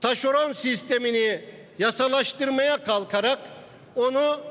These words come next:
ana çalışma biçimine dönüştürmeye kalkıştı.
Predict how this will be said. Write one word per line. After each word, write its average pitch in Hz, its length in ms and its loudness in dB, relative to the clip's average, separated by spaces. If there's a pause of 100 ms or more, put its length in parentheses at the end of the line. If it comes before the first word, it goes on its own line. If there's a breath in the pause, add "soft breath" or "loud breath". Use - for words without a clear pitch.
(120)
ana 277 340 2
çalışma 254 560 -2
biçimine 240 540 -2 (360)
dönüştürmeye 226 680 0
kalkıştı. 151 520 -6